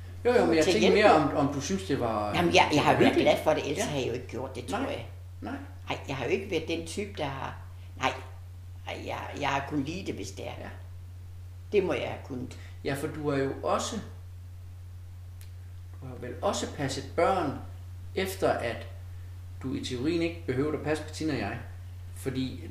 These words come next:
Speaker 1: da, da du passer, når du passer Marie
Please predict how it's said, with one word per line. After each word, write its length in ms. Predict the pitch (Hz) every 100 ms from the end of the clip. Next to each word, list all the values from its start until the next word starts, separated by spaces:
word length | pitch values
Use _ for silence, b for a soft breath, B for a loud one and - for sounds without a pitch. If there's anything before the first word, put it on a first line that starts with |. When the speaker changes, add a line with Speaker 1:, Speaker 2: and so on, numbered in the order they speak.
| -
Speaker 1:
da, 380 | 135 123 120 113 110 101
da 100 | 120 -
du 80 | 190
passer, 640 | - 185 180 156 101 - - B B -
når 100 | -
du 140 | 131 175
passer 520 | 180 185 165 - -
Marie 480 | 123 123 147 - -